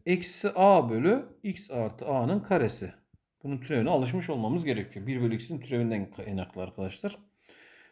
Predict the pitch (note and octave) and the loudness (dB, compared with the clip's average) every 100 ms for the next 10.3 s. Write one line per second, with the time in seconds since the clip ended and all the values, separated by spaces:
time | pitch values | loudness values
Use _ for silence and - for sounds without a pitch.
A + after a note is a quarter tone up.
0 | _ - A3 C4 D#4 G3 C3 G3 - _ | _ 0 6 8 8 6 4 2 -8 _
1 | _ _ - B3 C3 G2+ - A3 G#3 B3 | _ _ -4 0 2 0 -4 -8 0 6
2 | A#3 G3+ F#3+ G3+ E3+ E3 F3 B3+ F#3+ G#2+ | 6 8 8 8 8 6 4 2 4 2
3 | F#2+ D#3+ - _ _ _ _ _ _ _ | 0 -4 -6 _ _ _ _ _ _ _
4 | _ _ _ _ _ _ _ _ _ _ | _ _ _ _ _ _ _ _ _ _
5 | _ _ _ _ _ _ _ _ _ _ | _ _ _ _ _ _ _ _ _ _
6 | _ _ _ _ _ _ _ _ _ _ | _ _ _ _ _ _ _ _ _ _
7 | _ _ _ _ - C3+ A#2 B2 A#2 A#2 | _ _ _ _ -4 -2 -2 -2 -4 -6
8 | - A#2+ G#2 F#2+ B2 - - B2+ A2+ G#2+ | -2 0 0 0 -2 -4 0 2 2 0
9 | G#2+ A#2+ C3+ A#2+ A2+ - F#2+ D2 - F#2+ | -4 -2 0 0 -2 -8 -10 -12 -12 -10
10 | G#2 F#3+ A#2+ | -4 -4 -4